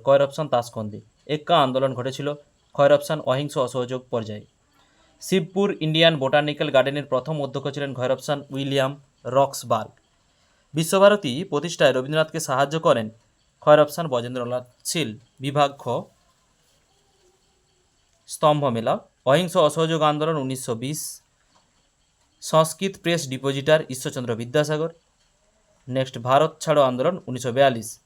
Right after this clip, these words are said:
মানচিত্রগুলো আমি আলাদা একটা ভিডিও আপলোড করব। বিভাগ গ, বঙ্কিমচন্দ্র চট্টোপাধ্যায় তার আনন্দমঠ উপন্যাসে দেশ মাতৃকার সম্পর্কে কী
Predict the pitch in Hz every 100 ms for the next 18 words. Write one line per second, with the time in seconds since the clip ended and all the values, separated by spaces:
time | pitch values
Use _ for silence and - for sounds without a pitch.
0 | _ 135 135 135 - 139 135 170 143 123
1 | 117 - _ 131 127 123 117 117 123 113
2 | 110 - 101 - _ _ _ _ _ _
3 | - 135 170 180 123 127 226 - _ _
4 | _ 131 151 165 190 196 196 - 170 175
5 | 139 123 143 147 131 135 160 175 180 180
6 | 131 123 151 160 160 113 107 _ _ _
7 | - 117 143 151 175 170 175 - 131 135
8 | 135 147 151 151 156 _ _ - 131 147
9 | 139 139 147 160 _ _ 160